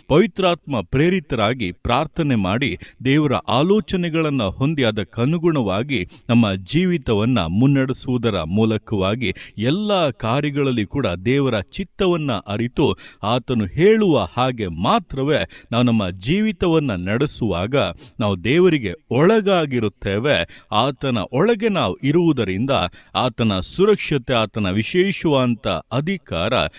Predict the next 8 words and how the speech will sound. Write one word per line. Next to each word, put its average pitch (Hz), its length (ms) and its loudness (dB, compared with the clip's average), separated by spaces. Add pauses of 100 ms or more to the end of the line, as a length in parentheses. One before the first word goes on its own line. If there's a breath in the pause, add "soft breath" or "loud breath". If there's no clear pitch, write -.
(160 loud breath)
ನಮ್ಮ 107 240 4
ಮೂಲಕವಾಗಿ 120 800 2
ಪ್ರಕಟವಾಗಲು 104 1040 -2
ಆರಂಭವಾಗುತ್ತದೆ. 92 1500 -4
ಆ 107 160 0
ರೀತಿಯಾಗಿ 147 360 -2
ನಾವು 85 280 -2
ದೇವರಿಗೆ 143 540 0